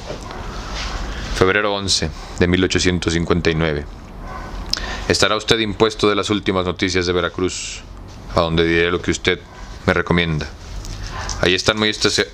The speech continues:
ahí están muy entusiasmados,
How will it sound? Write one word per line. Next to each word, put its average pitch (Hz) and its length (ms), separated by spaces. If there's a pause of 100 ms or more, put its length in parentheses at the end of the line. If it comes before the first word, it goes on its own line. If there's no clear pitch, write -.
(140)
ahí 113 360 (2750)
están - 240
muy 95 180
entusiasmados, 90 920